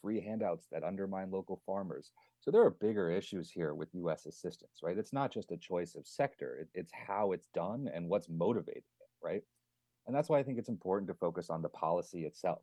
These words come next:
right? What's the underwriting policy? And so any of those things, whether it's, you know, support for food, support for health, support for security, I'm not saying none of those things are at all p-, positive or couldn't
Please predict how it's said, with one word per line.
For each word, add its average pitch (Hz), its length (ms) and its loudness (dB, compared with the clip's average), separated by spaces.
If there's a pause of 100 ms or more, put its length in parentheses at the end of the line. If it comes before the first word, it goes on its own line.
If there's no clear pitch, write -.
(100)
right? 85 120 -6 (320)
What's 120 260 -2
the 107 120 -2
underwriting 82 520 -2
policy? 80 460 -8
And 107 80 -12
so - 180 0
any 185 160 0
of 107 120 2
those 78 200 -4
things, - 300 -16 (240)
whether - 200 -10
it's, - 300 -12
you 80 60 -14
know, - 80 -16 (100)
support - 340 -8
for 78 120 -12
food, 135 280 2
support - 300 -12
for - 120 -12
health, 135 260 0
support - 300 -6
for - 80 -14
security, - 540 -2 (960)
I'm 240 80 0
not 214 200 0
saying 113 200 4
none 110 140 2
of 101 60 2
those 95 180 0
things 92 260 -2
are 85 140 6
at 87 80 6
all 85 200 6
p-, - 100 -16 (180)
positive 92 480 0
or 78 220 -4
couldn't 98 260 -2